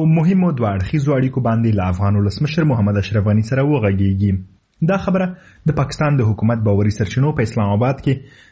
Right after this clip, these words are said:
د ازادي راډیو خبریال ته کړې. د پاکستان یو شمیر رسنیو هم د عمران خان د سفر په اړه راپورونه خپاره کړي. دا به لومړی وار وي چې صدر اعظمۍ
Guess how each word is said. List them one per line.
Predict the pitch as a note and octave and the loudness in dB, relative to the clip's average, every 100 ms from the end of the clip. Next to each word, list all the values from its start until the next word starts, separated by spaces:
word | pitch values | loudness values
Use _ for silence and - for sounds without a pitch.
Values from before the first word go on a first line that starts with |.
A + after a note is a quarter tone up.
| _ B2 | _ 0
د | A#2+ A#2+ | 0 0
ازادي | B2+ C#3+ F3+ | 2 2 2
راډیو | A2+ G2+ G2+ | 2 0 -2
خبریال | - G#2+ A2+ F#2+ F#2 | -2 0 0 0 -2
ته | F2+ | -2
کړې. | F2+ F2+ F#2 A2+ | 0 0 -2 -2
د | A2 | -2
پاکستان | B2+ - D3 | -4 -2 0
یو | C#3 C3+ | 0 0
شمیر | C#3 B2+ | -2 -2
رسنیو | A2 C3 B2 A#2 | 0 0 2 2
هم | B2 | 2
د | A#2 G#2 | 2 0
عمران | G2 G2 - | 0 -2 -2
خان | A#2+ A2 | 0 0
د | G2+ | -2
سفر | G2 A#2 A#2 | -4 -4 -2
په | B2 | -2
اړه | B2+ B2 | 0 -2
راپورونه | A2+ C3+ A#2 F#2+ | 0 0 0 -2
خپاره | - F#2+ F#2 F#2+ | -2 -2 -2 0
کړي. | G2+ F#2 F#2 - - - - E3 | 0 -2 -6 -20 -20 -18 -2 0
دا | E3 | 2
به | D#3 | 0
لومړی | C3 A#2+ A#2+ A#2+ | 0 0 0 2
وار | C3 B2+ | 0 0
وي | - | -2
چې | B2+ B2 A#2 | -2 -2 0
صدر | G#2 G#2 | 0 0
اعظمۍ | G2+ G2+ | 2 2